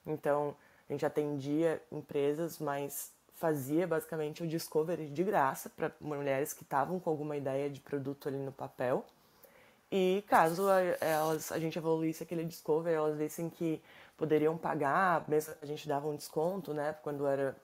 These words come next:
pra mulheres o, os produtos, a gente atendia ali mulheres pra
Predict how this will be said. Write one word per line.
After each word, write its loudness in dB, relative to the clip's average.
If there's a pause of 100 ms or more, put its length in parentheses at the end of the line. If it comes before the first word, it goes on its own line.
(360)
pra -4
mulheres 0
o, -6
os -20
produtos, -2 (580)
a 0
gente 2
atendia 0
ali -2
mulheres -4
pra -4